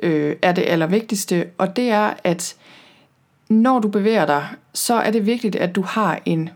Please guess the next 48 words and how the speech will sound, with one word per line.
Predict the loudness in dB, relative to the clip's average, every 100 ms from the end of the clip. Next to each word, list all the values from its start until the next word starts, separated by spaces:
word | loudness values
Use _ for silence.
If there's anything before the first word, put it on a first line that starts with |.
| -10
venlig | -2 2 2 2 0 -4 -10 -6
og | -4
kærlig | 0 2 2 -2 -4 0
indstilling | 0 2 0 0 0
til | -2 -4
dig | -2
selv | -2 -4 -6 _ _
og | -6
til | -4 -6
din | -6
krop. | -4 -2 -2 -6 _ -20 -20 -20 -20 -20 -20 -10 0
Og, | 4 4 2
øh, | 2
den | 2 4
her | 2 2 0
indstilling, | 0 0 0 2 2 0 -4 -2
øh, | 0 0 0 0 -2 -4 -4
til | -2 -2
dig | 0
selv, | 0 0
den | 0 0
kunne | 2 2
man | 2
kalde | 0 -2 -2 -4 -6
mindful | -2 0 0 -4
self-compassion. | -2 -2 -2 -4 -4 0 0 0 -2 -4 -10 -20 -12 -4
Det |
er | -2
der | 0
nogen, | 2 2
der | 0
kalder | 0 0 2
det, | 0 -2 -4
og, | -2 0 0
øh, | 0
det | 0
har | 0
jeg | 0
også | 0 0
lavet | 0 0
en |
podcast-episode | 0 -4 -2 -4 -4 -4 -4 -2 -2 0 2
om, | 0 -2
som | -2 -2
jeg | -2
kan | 0
linke | 0 0
til | -2 -2 -2